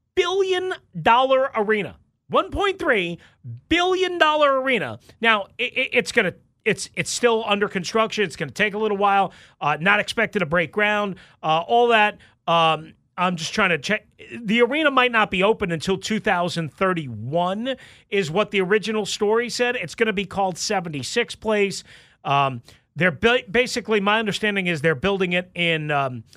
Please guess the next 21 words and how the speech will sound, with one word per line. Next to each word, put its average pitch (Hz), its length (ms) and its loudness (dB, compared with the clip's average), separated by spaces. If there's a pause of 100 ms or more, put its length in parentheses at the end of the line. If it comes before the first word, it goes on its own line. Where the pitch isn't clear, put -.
(380)
in, 165 160 -2
in, 185 220 -2
in 170 220 -2
the 151 80 -2
Fashion 190 560 0
District, 147 540 -2
or, 202 160 0 (200)
A 208 200 2
K 180 320 0
A, 160 360 2 (400)
uh, 139 300 2
Center 185 340 2
City. - 360 -2 (220)
Okay, 151 260 0
for 139 140 -6
those 170 260 2
that 165 160 0
have 151 140 -2
been 170 160 -2
to 156 80 0
Philadelphia, 151 720 0